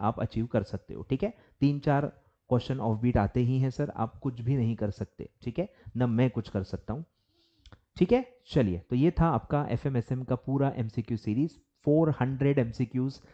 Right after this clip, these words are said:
हमने कवर कर लिए हैं सर इन बारह से तेरह दिनों में। और I hope आपने सारे वीडियोज़ देखे हैं और सारे वीडियोज़ लाइक किए होंगे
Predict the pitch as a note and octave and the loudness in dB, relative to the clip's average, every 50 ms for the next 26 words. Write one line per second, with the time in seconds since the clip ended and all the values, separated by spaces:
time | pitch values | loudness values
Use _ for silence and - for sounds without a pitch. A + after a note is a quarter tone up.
0 | - _ _ _ _ _ _ _ - G2+ G#2+ A2 A#2 A2 - G2+ G2+ A2 A2 - | -20 _ _ _ _ _ _ _ -4 -2 0 0 -2 -2 0 0 2 2 0 0
1 | - G2 F#2+ G#2+ A2+ A#2+ A#2 A2+ - - B2 C3 - - G#2+ G#2+ A2 A2 G#2+ G#2 | -2 -2 0 2 2 2 0 0 -2 -4 -6 -6 -4 -4 -4 -2 -2 -4 -6 -8
2 | - _ _ - F#2 F#2+ F#2+ G2 G#2 G2 - - G2+ - G#2 G2 G2 G2+ F#2 F#2+ | -12 _ _ -4 0 2 2 2 2 0 -2 -2 -4 0 0 2 2 2 0 -2
3 | F#2 F#2+ G#2 B2+ D3 - - _ _ _ _ _ _ _ _ - _ _ _ _ | -2 -2 -2 -2 -4 -6 -8 _ _ _ _ _ _ _ _ -20 _ _ _ _
4 | _ _ - - F#2+ G2 G2 G2 G2 F2+ G#2+ A2+ A2 - G2+ F#2+ - G#2+ G#2+ G#2+ | _ _ -8 -4 -2 -2 0 0 0 0 0 -2 0 0 0 0 0 -2 -4 -2
5 | - G#2 G2 G2+ G#2+ G2+ G2 F#2+ G2 G2+ F#2+ F2 G2 F#2+ - - A#2+ A#2+ B2+ C3 | 0 -2 0 0 0 0 0 -2 -2 -2 -2 0 -2 -2 0 0 -2 -2 -2 -4
6 | C#3+ - E2 G2 G2 - - - _ _ _ _ _ _ _ _ _ _ - - | -6 -6 -6 -6 -6 -6 -8 -12 _ _ _ _ _ _ _ _ _ _ -20 -6
7 | - G#2+ G2+ A2+ A#2+ A#2 A2+ A2+ G#2+ A2+ A2+ A#2 G#2+ - - _ - _ _ F#2 | -2 0 2 2 2 2 2 2 2 0 -2 -2 -4 -6 -14 _ -20 _ _ 0
8 | F#2+ F#2+ A2+ A2+ - - A#2 A#2 A2 A2+ A#2 B2 C3 | 2 2 0 -2 -2 -2 -2 -2 0 0 -2 -4 -4